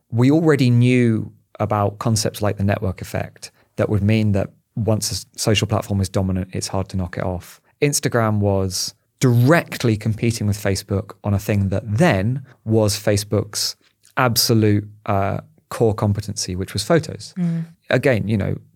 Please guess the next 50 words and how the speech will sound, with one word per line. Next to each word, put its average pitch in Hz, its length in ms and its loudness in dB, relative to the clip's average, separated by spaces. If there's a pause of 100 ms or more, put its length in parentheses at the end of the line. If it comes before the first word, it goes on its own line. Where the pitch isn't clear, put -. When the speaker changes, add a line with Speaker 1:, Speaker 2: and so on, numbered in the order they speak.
Speaker 1:
we 107 100 0
forget 127 200 2
it 117 60 2
now 123 140 2
'cause 120 120 -6
it's - 100 -10
not 110 100 -2
how 107 80 2
we 101 100 2
used 95 140 -2
Facebook, 98 480 -4
but 104 260 -2
there 120 160 2
was 117 100 4
a 117 40 0
time 147 300 2
when 101 260 2
the 101 180 -2
single 143 320 2
most 117 220 0
important 117 500 -2
function - 640 -4
on 101 100 0
Facebook 123 480 -2
was 98 120 -10
the 101 80 -4
ability 98 280 -2
to - 120 -8
upload 101 580 -4
an 98 100 -8
album 107 300 -2
of 90 140 -8
pictures, 92 500 -6
Speaker 2:
Yeah. 165 180 -6 (240)
Speaker 1:
tag - 300 -2
people 101 280 -2
in 95 120 -2
it, 92 160 -6
and, 98 220 -6
and 95 140 -6
talk 101 180 -4
about 95 160 -6
it. 101 60 -8
That 127 200 0
was 113 320 2 (380)
at 156 180 0
the 123 80 0
heart 113 240 -2
of 101 120 -6
Facebook. - 500 -6